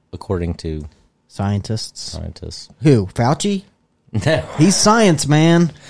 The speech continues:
Speaker 1: I don't know.
Speaker 2: Maybe we should ask him about that in a news pref-, uh, conference. Be like, "Hey, I have a question. It's not about covid.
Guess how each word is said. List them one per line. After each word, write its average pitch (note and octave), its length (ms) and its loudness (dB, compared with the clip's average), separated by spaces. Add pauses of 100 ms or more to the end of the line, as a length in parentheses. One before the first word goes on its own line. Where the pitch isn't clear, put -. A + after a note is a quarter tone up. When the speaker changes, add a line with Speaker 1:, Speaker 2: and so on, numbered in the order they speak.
(260)
Speaker 1:
I E2 60 -6 (120)
don't E2+ 200 -4
know. D#2 60 -10 (400)
Speaker 2:
Maybe E3 140 4
we G#3+ 160 0
should D#3+ 200 -2
ask D3 260 0
him C3+ 180 2
about F2+ 300 -4
that D2+ 180 -6
in F#2 60 -4
a - 20 -2
news F#2+ 320 -2
pref-, - 400 -10 (240)
uh, - 140 -14
conference. F#2+ 520 -6
Be G2+ 140 -6
like, F#2 140 -4
"Hey, E3+ 420 0 (500)
I C#3 40 -8
have C#3+ 100 -4
a C#3+ 40 -4
question. D3 420 0
It's A2 160 -4
not C3 100 2
about B2+ 220 0
covid. G#2+ 380 0